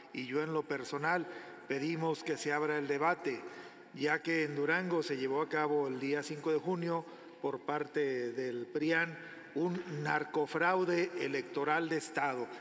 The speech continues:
Y es importante que este foro sea para que se dé a conocer a todo México. Entonces, estamos a favor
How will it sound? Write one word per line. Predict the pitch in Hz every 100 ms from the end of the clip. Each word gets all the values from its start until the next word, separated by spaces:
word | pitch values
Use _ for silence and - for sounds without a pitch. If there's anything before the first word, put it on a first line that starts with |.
| -
Y | 151 180
es | 180
importante | 185 165 151 143 185 185 196
que | 175 175
este | - 160
foro | 175 180 175 185 180 - - -
sea | - 160 156 160 160 - - -
para | 131 127
que | - 120
se | 131
dé | 135 156
a |
conocer | 151 135 127 147 156 165 -
a | 131
todo | 135 135
México. | 120 120 117 120
Entonces, | 120 160 156 165 - -
estamos | - 127 143 165 156
a | 147
favor | 127 135 175